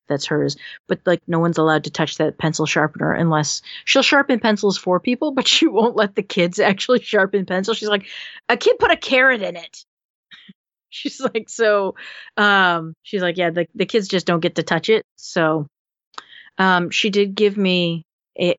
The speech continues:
a color laser printer, which I'm super excited about.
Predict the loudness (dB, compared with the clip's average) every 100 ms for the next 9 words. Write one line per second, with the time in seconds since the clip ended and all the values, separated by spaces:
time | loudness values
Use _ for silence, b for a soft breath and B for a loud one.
0 | -2 -4 0 0 2 0 0 0 0 2
1 | -2 0 0 2 2 2 0 0 0 0
2 | 0 0 2 0 -2 0 2 2 2 2
3 | 2 0